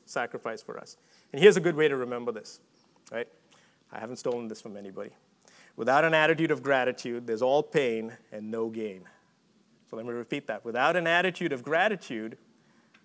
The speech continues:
there's all pain and no gain. For context, look at the forty additional years that the Israelites had to wander in the desert because of their grumbling. And I'm smiling here a little bit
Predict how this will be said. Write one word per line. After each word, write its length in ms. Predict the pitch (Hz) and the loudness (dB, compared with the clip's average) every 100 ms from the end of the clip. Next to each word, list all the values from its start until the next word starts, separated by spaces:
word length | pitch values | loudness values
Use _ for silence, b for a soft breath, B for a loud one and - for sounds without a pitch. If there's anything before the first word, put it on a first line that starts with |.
| - | -6
there's 180 | 117 | -6
all 300 | - 135 151 | -2 2 2
pain 540 | 165 165 135 113 113 120 _ _ - | 2 0 0 -2 -6 -12 _ _ -14
and 160 | 107 | -8
no 180 | 110 120 | -4 -4
gain. 380 | 120 113 101 92 - _ _ _ _ | -4 -6 -8 -14 -20 _ _ _ _
For 120 | - | -20
context, 680 | 156 - 202 233 156 120 - | -6 0 2 2 -2 -6 -6
look 140 | 143 139 | -6 -6
at 100 | 165 | -6
the 80 | 143 | -10
forty 480 | - 170 156 160 | -8 -6 -2 -2
additional 420 | 147 135 - 156 139 | -2 -4 -4 -6 -2
years 280 | 131 131 | -2 -2
that 120 | 131 123 | -4 -8
the 140 | 127 | -4
Israelites 640 | 131 131 127 107 110 - _ b b b b b b b b _ _ _ | -4 -2 -4 -6 -10 -18 _ b b b b b b b b _ _ _
had 140 | 120 | -6
to 80 | 139 | -4
wander 480 | 120 123 123 123 123 | 0 2 2 2 0
in 80 | 113 | -2
the 80 | |
desert 500 | 107 113 107 104 98 | -4 -4 -4 -6 -8
because 280 | - 110 101 | -10 -12 -12
of 80 | 107 | -10
their 140 | 104 | -10
grumbling. 440 | 98 101 95 95 87 _ | -12 -14 -14 -16 -20 _
And 80 | - | -18
I'm 100 | 117 | -16
smiling 500 | 117 - 139 151 143 | -14 -4 -2 0 -2
here 160 | 131 120 | -2 -2
a 60 | |
little 260 | 113 123 120 | 0 0 0
bit 220 | 110 101 | -2 -10